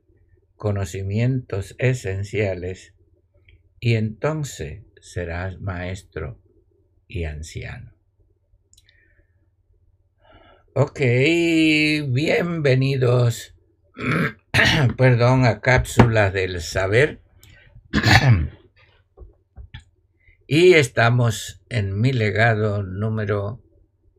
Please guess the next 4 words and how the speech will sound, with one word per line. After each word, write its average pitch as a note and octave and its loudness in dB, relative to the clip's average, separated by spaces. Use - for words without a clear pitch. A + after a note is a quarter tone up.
ochocientos A2+ -2
noventa F#2 -2
y E2+ -8
dos. G2+ -8